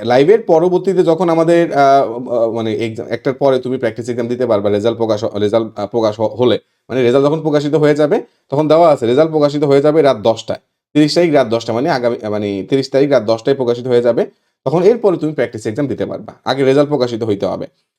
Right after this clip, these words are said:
সময় পাবা ষাট মিনিট, ষাট মিনিটের মধ্যে পরীক্ষা দেওয়া, আহ, শেষ করবে। এর ভিতরে তুমি যদি কয়েকটা নিয়ম বলে দিই, নেট স্পিড যদি হুট করে চলে যায় পরীক্ষা চলা মা-, আহ, মাঝামাঝি, তাহলে যতগুলো দাগিয়েছো ততগুলো অটোমেটিক সাবমিট হয়ে যাবে। অথবা কোনো কারণে ভুলে যদি ব্যাক স্পেসে ব্যাক বাটনে, ধরো এখানে আমি ব্যাকে ক্লিক করলাম চলে গেল,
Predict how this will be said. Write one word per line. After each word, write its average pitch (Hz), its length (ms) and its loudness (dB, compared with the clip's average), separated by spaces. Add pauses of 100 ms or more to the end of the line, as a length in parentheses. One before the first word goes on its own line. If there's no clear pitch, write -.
(500)
সময় 180 200 2
পাবা 196 200 4
ষাট 175 320 -2
মিনিট, 117 200 0
ষাট 131 160 -2
মিনিটের 147 240 0
মধ্যে 139 200 0
পরীক্ষা 123 280 0
দেওয়া, 120 200 4
আহ, 104 680 -2
শেষ - 220 -4
করবে। 123 260 -2
এর 117 60 -2
ভিতরে 120 360 -2 (320)
তুমি 131 180 2
যদি 151 480 2
কয়েকটা 127 240 0
নিয়ম 135 260 -2
বলে 117 180 0
দিই, 143 240 -2
নেট 120 200 -2
স্পিড 131 280 -4
যদি 131 160 -4
হুট 127 140 -4
করে 123 180 -6
চলে 120 240 2
যায় 123 160 0
পরীক্ষা 110 320 -6
চলা 117 200 0
মা-, 107 160 -4
আহ, 104 180 -6
মাঝামাঝি, 110 400 -2
তাহলে 110 240 -2
যতগুলো 131 400 0
দাগিয়েছো 135 440 0
ততগুলো 123 400 -2
অটোমেটিক 143 460 -2
সাবমিট 107 300 -4
হয়ে 98 120 -2
যাবে। 95 220 -10 (480)
অথবা 147 180 2
কোনো 156 220 0
কারণে 160 240 2
ভুলে 143 280 4
যদি 160 200 4
ব্যাক 127 260 0
স্পেসে 143 360 -4
ব্যাক 120 220 0
বাটনে, 135 280 0
ধরো 127 240 2
এখানে 127 180 0
আমি 120 120 -2
ব্যাকে 117 260 -2
ক্লিক 147 240 -4
করলাম 151 200 2
চলে 135 240 2
গেল, 110 220 0